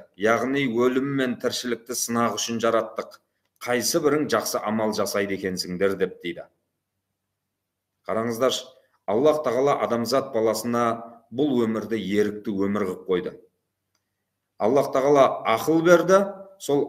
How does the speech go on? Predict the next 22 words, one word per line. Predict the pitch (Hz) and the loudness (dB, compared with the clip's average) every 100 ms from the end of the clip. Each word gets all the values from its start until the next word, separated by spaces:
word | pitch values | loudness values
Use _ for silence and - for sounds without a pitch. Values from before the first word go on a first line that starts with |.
| 107 | 0
ақылының | 123 127 131 135 147 127 | 0 0 -4 -2 -2 0
есесіне | 123 117 120 127 131 | -2 -2 -4 -4 -4
ертең | 113 113 110 131 151 160 - - _ _ 104 | 0 0 2 2 2 0 -12 -20 _ _ -6
адамзат | 110 104 107 117 - | -4 -2 -2 -2 -2
баласын | 110 104 - 101 | -2 -2 -4 -8
сұрақ | - 104 104 | -6 -2 -2
жауапқа | 92 95 90 92 | -2 -2 -2 -4
тартады. | 90 92 - 90 78 - _ _ _ _ _ _ _ _ _ | -4 -4 -2 -2 -4 -12 _ _ _ _ _ _ _ _ _
Сол | - 135 143 | -2 2 2
үшін | 120 123 90 - | 0 -4 -6 -6
мынау | 110 123 | -4 -2
сынақты | - - 123 113 - 131 | -4 -2 -2 -2 -2 0
өмірде, | 123 117 110 120 120 - - - _ _ _ _ _ _ | 0 0 6 8 8 4 -6 -18 _ _ _ _ _ _
ә, | 87 90 87 - - _ _ _ _ | -8 -4 -2 -4 -10 _ _ _ _
ақылын | 107 113 - 135 135 107 69 - - | -4 -2 0 2 2 0 -6 -12 -2
оңтайлы | 117 143 135 135 131 123 | 0 2 2 2 4 2
жұмыс | 117 123 120 | -2 -4 -2
істетіп, | 127 120 110 - | -2 -2 -4 -8
иманына | 117 117 120 120 117 | -4 -2 -2 0 -2
берік | 104 110 113 113 | 0 2 2 0
болған | 113 107 110 | -2 0 -2
адам | 113 131 | 0 0